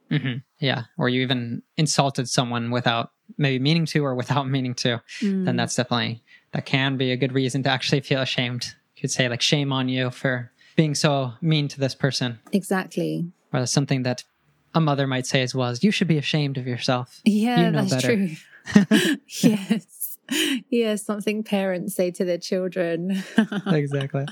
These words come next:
Speaker 2: Or a teacher to the students if they're quite young. <laughs>
Speaker 1: Right, yeah. If they sh-, again, if they shoot a spitball at you, you might say, "You should be ashamed." <laughs> of
Speaker 2: Yeah.
Speaker 1: yourself. That's a good use case as well, because, like, you wouldn't say, "You should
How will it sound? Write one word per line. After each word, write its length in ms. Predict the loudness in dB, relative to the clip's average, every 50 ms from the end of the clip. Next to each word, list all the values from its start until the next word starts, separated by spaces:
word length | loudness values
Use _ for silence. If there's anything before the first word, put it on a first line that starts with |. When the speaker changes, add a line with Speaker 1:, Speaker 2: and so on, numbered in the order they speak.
| -12 -16 -16 -16 -16 -16 -18 -10 -2 0
Speaker 2:
Or 160 | 2 2 2
a 80 | 0 -2
teacher 540 | 0 0 0 -2 -2 -2 0 0 0 0
to 200 | 0 0 0 0
the 120 | 0 0 -2
students 960 | -4 -4 0 0 0 0 2 0 0 0 0 -2 -4 -6 -6 -8 -8 -4 -2
if 140 | -2 -2 0
they're 100 | 0 -2 -2
quite 260 | 0 -2 -2 0 0
young. 500 | 0 0 0 -2 -4 -4 -2 0 0 0 -2 -6
<laughs> 140 | -10 -4 0
Speaker 1:
Right, 340 | 2 2 2 2 0 0 0
yeah. 160 | 2 2 0 -2 -4 -6
If 280 | -6 -6 -6 -8 -20 -20 _ -20 -20 -14 -6 -2
they 60 | 0
sh-, 80 | 0 2
again, 220 | 2 4 4 4 2
if 100 | 2 0
they 100 | 0 0
shoot 220 | 0 2 2 2 2
a 40 |
spitball 560 | 0 -2 -2 2 2 2 2 2 0 2 2 2
at 160 | 0 0 0
you, 60 | 0
you 100 | -2 0
might 200 | 0 0 -2 -2
say, 160 | -2 0 2 2
"You 60 | 4
should 160 | 4 2 2
be 100 | 0 0
ashamed." 540 | -2 0 0 0 0 0 2 0 0 0 2 2
<laughs> 20 |
of 120 | 2 2 2 -2 _ _ _ -4
Speaker 2:
Yeah. 380 | 0 0 2 2 2 2 2 2
Speaker 1:
yourself. 360 | 0 -2 -4 -2 -2 0 0 -2 -4 _ -12 -12 -12 -12 _ -10 -10 -10 _ _ -6 -6 -6 _ _ -10 -10 -8 -6 -6 -4 -4 -4 -4 -6 -8 -10 -12 -12 -14 -12 -8 -6 -4 -2 2 4
That's 180 | 4 4 4 2
a 40 | 2
good 180 | 2 2 2
use 220 | 2 0 0 0 2
case 280 | 2 2 2 2 0
as 100 | 0 2 2
well, 180 | 2 2 2
because, 400 | 0 -2 -2 0 -2 -2 0 0
like, 220 | 0 -2 -2 -2 -2
you 60 | 0
wouldn't 200 | 0 0 0 0
say, 120 | 0 0
"You 120 | 0 0 0
should 220 | -2 -2 -4